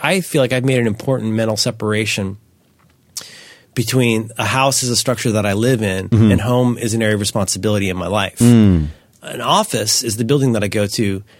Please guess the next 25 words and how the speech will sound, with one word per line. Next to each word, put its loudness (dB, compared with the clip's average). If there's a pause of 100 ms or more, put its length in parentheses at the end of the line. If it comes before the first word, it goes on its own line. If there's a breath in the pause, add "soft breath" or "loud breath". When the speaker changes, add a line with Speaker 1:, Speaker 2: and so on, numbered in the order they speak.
(140)
Speaker 1:
to -2
do 0
something 0
that -2
I -2
call -4
work, -2
although 0
the 0
work 0
that -4
I 0
do -4
can -6
be, -2
can -2
and -2
should 0
be -2 (120)
accomplished -6
in -6
lots -4
of -10
different -4
places. -10